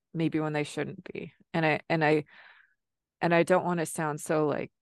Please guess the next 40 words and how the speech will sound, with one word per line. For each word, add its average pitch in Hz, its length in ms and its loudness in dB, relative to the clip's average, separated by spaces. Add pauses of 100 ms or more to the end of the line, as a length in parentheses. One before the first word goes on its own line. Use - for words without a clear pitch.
(100)
duh, 147 400 6
but 143 180 2
I 143 120 4
get 160 180 0
a 160 60 4
lot 160 220 4
of 160 200 -6
perspective 156 800 -6 (100)
about 139 340 0
life 151 260 2
from 165 240 -6
my 156 140 -4
job - 380 0 (300)
and, 160 140 -4
like, 139 320 -6 (1300)
realizing 151 920 2 (720)
this 156 200 -4
is 160 120 0
our 156 220 4
one, 147 380 -2 (120)
this 160 180 -8
is 151 140 -2
our 147 180 2
one 143 160 -2
chance. - 340 -12
This 143 220 -6
is 156 120 0
our 151 160 4
one 143 380 2 (500)
life, 139 420 0 (240)
you 151 120 -12
know, 139 120 -6
say, 147 520 2 (340)
say 165 380 -2
the, 160 160 0
"I 151 120 0
love 135 240 -2
you," 139 380 -8
and, 151 160 -6
like, 147 340 -8